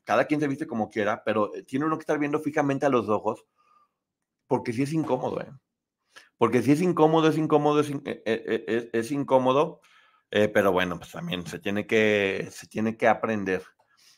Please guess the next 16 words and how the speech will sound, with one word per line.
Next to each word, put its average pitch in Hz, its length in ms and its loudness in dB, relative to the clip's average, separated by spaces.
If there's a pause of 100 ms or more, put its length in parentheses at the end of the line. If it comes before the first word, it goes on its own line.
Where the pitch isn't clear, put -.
Cualquier 143 420 6
cosita 226 360 0
que 160 120 0
bajes 151 240 6
la 143 120 2
mirada 110 340 2
se 113 100 -6
puede 127 220 2
malinterpretar, 104 640 0
entonces 110 200 -6
tienes 131 180 -4
que 139 120 -10
tener 127 260 -4
la 131 80 0
mirada 120 520 -2
fija - 480 -2